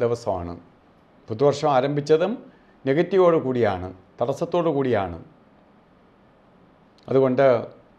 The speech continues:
ഇന്ന്, അതായത് ചിങ്ങമാസത്തിലെ ബർത്ത്ഡേ വന്നിട്ടുള്ളവർ, പൂരാട നക്ഷത്രം ബർത്ത്ഡേ ആയിട്ട് എടുക്കുന്നവർ, ഒരു വർഷത്തെ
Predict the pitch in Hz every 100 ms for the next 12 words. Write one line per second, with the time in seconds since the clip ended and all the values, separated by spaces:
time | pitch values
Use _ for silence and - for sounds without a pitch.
0 | _ _ _ _ _ 127 131 143 120 107
1 | - 120 123 123 127 123 139 131 113 113
2 | 123 127 175 - - _ _ _ _ _
3 | _ _ _ _ _ _ _ _ _ _
4 | _ _ _ _ 120 120 - 165 147 123
5 | 120 117 117 117 117 120 135 147 147 147
6 | 123 127 120 127 113 113 - 120 120 139
7 | 131 113 - 180 - - - - - 127
8 | 110 98 131 202 - _ _ _ _ _
9 | _ _ _ _ _ _ _ _ _ 127
10 | 160 147 107 165 165